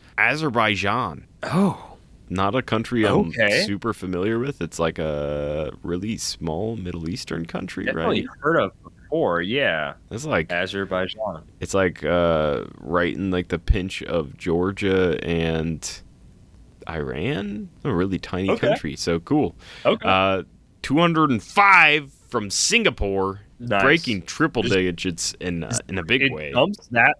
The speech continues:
Speaker 2: high to triple
Speaker 1: Yeah.
Speaker 2: digits? Really? Wow. Okay. Yo,
Speaker 1: And
Speaker 2: shout
Speaker 1: then,
Speaker 2: out
Speaker 1: uh,
Speaker 2: Singapore. Respect.
Speaker 1: Yeah. I mean, they're bottom of our triple digits, but they're, I mean, they're really beating out a lot
Speaker 2: We
Speaker 1: of the other countries.
Speaker 2: We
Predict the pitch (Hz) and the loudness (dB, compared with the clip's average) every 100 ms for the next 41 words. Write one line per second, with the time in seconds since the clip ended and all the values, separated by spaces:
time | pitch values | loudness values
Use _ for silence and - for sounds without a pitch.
0 | - 104 110 170 220 - 113 90 87 78 | 2 4 4 0 -2 -4 -6 -2 -2 0
1 | 73 101 185 - 95 151 170 90 135 - | 0 0 0 0 2 4 2 2 2 2
2 | 143 - 101 98 139 113 87 165 208 185 | -6 -2 0 4 4 4 4 6 8 6
3 | 92 92 202 190 - 113 113 135 - 110 | 4 0 0 0 4 6 4 2 -6 -16
4 | - - 175 156 - - _ - 87 101 | -14 0 0 0 -10 -20 _ -12 -2 2
5 | 139 - - _ _ - - _ - 92 | 2 0 -14 _ _ -20 -20 _ -8 -4
6 | 90 87 82 92 98 101 95 92 90 - | -2 -2 0 2 4 4 2 2 2 2
7 | 92 92 90 95 107 - - 85 87 82 | -2 0 2 2 0 -4 -6 -2 -2 -2
8 | 85 85 80 - - - - - - 90 | -2 -4 -6 -10 -20 -20 -20 -20 -4 0
9 | 87 78 - - 87 90 104 98 85 90 | 0 -2 -12 -8 -4 0 2 2 0 -2
10 | - 87 90 - 80 82 82 - 85 82 | -2 -2 -2 -4 -8 -4 2 2 2 -2
11 | 85 87 87 80 95 - 76 71 - - | -2 0 0 0 -2 -2 -6 -6 -8 -10
12 | - - 151 | -16 -2 0